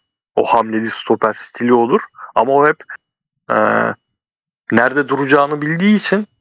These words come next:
o hareketleri penaltı olmayacak yerlerde yapar. Marka onu bilmiyor ve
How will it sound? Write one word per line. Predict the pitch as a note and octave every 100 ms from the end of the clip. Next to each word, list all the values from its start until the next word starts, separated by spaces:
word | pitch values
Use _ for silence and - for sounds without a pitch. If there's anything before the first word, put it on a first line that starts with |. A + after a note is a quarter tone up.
| _
o | - D3 D#3 - -
hareketleri | - C#3+ C3 C#3+ C3+ C#3+ C#3+ G#3 A3+ _ _
penaltı | - B2+ C#3 C#3
olmayacak | D3 D3 D3 C3+ C#3+ B2+
yerlerde | B2+ C3 C3 C3+ E3
yapar. | B2+ - G#3 - _ - -
Marka | A2+ A#2 -
onu | C#3 C#3+ E3 D#3+
bilmiyor | F3+ D#3+ A#2+ F#3
ve | F3 F3+